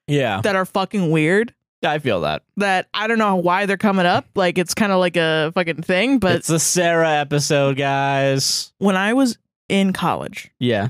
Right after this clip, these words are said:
Speaker 2: I shared a suite with two girls. So we weren't in the same room, but we were, they had the other suite. And they came to us and they told us that, uh, you know, when we poop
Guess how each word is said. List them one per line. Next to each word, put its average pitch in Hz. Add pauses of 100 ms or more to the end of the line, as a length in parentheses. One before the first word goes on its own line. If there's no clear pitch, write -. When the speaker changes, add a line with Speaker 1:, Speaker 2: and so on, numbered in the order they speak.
Speaker 2:
I 208
shared 220
a 185
suite - (200)
with 170 (300)
two 185
girls. 196
So 165
we 196
weren't 254
in 240
the 208
same 196
room, 160
but 156
we 170
were, 165 (400)
they 208
had 185
the 170
other 160
suite. 143 (100)
And 175 (380)
they 285
came 269
to 226
us 240
and 202
they 196
told 294
us 165 (380)
that, 170 (280)
uh, 170
you 190
know, 165
when 180
we 165
poop 226